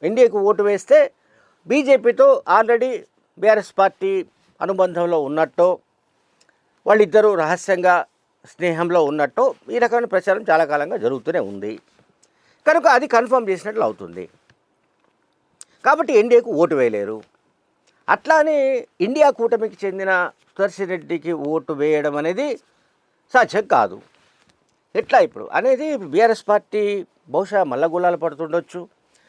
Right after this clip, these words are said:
కొట్టుమిట్టాడుతుండొచ్చు. ఏం చేయాలి ఇప్పుడు, ఎటువంటి స్టాండ్ తీసుకోవాలి, ఏ రకమైన స్టాండ్ తీసుకోవాలి అనే దానిపైన కేసీఆర్ తమ పార్టీ నాయకులతో మిగతా,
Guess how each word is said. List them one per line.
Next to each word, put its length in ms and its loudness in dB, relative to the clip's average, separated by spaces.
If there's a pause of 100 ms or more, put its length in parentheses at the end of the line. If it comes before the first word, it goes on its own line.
(340)
కొట్టుమిట్టాడుతుండొచ్చు. 1200 -2 (160)
ఏం 180 -4
చేయాలి 320 0
ఇప్పుడు, 200 -12
ఎటువంటి 580 -10
స్టాండ్ 380 -6
తీసుకోవాలి, 640 -10 (640)
ఏ 160 -4
రకమైన 380 -2
స్టాండ్ 300 -8
తీసుకోవాలి 440 -10
అనే 100 -10
దానిపైన 680 -6 (480)
కేసీఆర్ 600 2 (240)
తమ 100 -2
పార్టీ 320 -2
నాయకులతో 800 -6
మిగతా, 560 -2